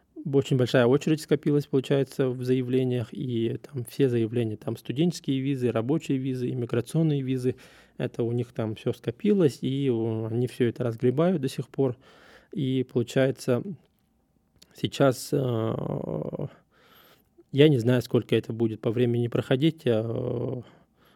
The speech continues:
даже вот Л М А, допустим, да, уже с начала февраля, а, с начала марта, получается,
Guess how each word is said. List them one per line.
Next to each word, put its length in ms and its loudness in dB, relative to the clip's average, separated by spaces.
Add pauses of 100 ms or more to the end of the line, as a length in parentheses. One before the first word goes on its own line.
(140)
даже 300 2
вот 200 -6
Л 120 -2
М 120 -4
А, 240 0
допустим, 480 -6
да, 160 0
уже 300 -4
с 280 -18
начала 380 -4
февраля, 540 -2 (480)
а, 140 2
с 60 -8
начала 340 4
марта, 380 -2
получается, 500 -2